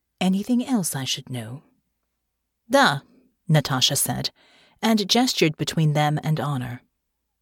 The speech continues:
"I am surprised you did not think of this, either of you. Among commoners, people of same sex can marry, but for nobles this is not allowed." "Why?"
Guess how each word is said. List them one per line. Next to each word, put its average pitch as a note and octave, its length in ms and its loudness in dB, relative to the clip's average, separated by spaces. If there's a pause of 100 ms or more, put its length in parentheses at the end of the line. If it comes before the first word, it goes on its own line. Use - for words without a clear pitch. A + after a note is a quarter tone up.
(300)
"I G3+ 60 2
am F4 200 2
surprised G#3 640 0
you E3 60 0
did D#3 160 0
not C#3+ 200 -2
think E3+ 200 2
of C3 120 -2
this, - 280 -6
either C#3 280 -4
of - 160 -10
you. - 240 -8 (640)
Among C4 300 2
commoners, D3+ 800 0 (260)
people - 420 -2
of E3 100 0
same A3 360 2
sex - 440 -2
can D#3 220 0
marry, B2+ 400 -4 (480)
but G#3+ 140 0
for G#3 180 2
nobles A3+ 540 2 (100)
this A3 180 -2
is G#3 140 4
not G3 300 4
allowed." D#3+ 560 -2 (640)
"Why?" B2 500 -4